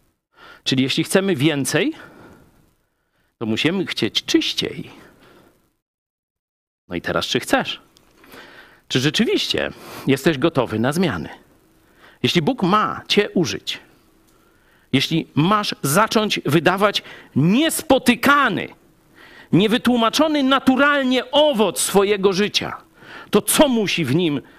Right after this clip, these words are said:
nastąpić? Oczyszczenie. Zobaczcie, że to nie jest nowe narodzenie. Ono już wcześniej nastąpiło. Proces oczyszczania, oczywiście on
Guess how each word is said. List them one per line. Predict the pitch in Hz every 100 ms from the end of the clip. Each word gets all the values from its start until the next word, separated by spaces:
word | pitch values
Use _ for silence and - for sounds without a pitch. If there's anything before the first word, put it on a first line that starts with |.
| - - _ _ _ _
nastąpić? | 135 135 - 156 87 - - - - - _ _ _ _ _ _ _ _ _ _ _ _ _ _ _ _ _ _ _ -
Oczyszczenie. | - 139 - - - 220 - - - - _ _ _ _ _ _ _ _ _ _ _ _ _ - - - -
Zobaczcie, | 196 160 95 - 180
że | 165 123 135 - -
to | 170 151 -
nie | 180 370
jest | 311 151 165
nowe | 160 131 139
narodzenie. | 127 127 175 294 180 90 - _ -
Ono | 87 76 82
już | -
wcześniej | - 233 - 92 69 - - - 101
nastąpiło. | 85 - 78 - 71 - - - - -
Proces | 147 294 294
oczyszczania, | 269 - 226 - 277 254 147
oczywiście | - 254 381 226
on | 220